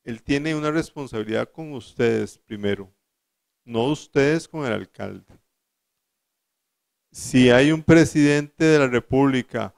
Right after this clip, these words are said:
o un ministro o un director de una institución,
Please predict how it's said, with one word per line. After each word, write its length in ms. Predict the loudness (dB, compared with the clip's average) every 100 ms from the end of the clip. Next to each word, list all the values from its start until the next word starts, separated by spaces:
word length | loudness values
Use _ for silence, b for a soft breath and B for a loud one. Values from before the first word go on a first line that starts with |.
| _ _ _
o 220 | 2 2
un 120 | 0
ministro 960 | -6 -6 -2 -4 -4 -4 0 0 0 _ _ _ _ -4
o 960 | 0 2 2 2 -2 -6 -10 -14 _ _ _
un 320 | -12 -12 -4
director 640 | 0 0 0 0 2 2
de 160 | -2 -4
una 160 | -2 -8
institución, 880 | -10 -18 -16 -16 -6 -6 -6 -10